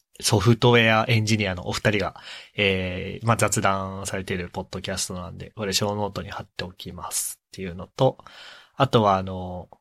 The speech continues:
そうですね、僕らのロゴもそうだし、気まぐれエフエムのロゴもそうなんだけど、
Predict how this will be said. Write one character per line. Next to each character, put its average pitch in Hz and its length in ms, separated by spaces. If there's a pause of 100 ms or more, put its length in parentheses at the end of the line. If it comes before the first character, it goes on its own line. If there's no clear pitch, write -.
(140)
そ 135 100
う - 20
で - 40
す - 40
ね、 104 60
僕 113 220
ら 117 120
の 92 180 (600)
ロ 107 120
ゴ 104 80
も 101 100
そ 110 140
う - 20
だ 95 100
し、 95 260
気 - 140
ま 110 100
ぐ 107 80
れ 104 140
エ 101 40
フ 107 100
エ 98 80
ム 92 80
の 92 100
ロ 95 120
ゴ 98 100
も 98 120
そ 104 160
う 101 40
な 92 80
ん 90 60
だ 90 100
け 95 120
ど、 90 200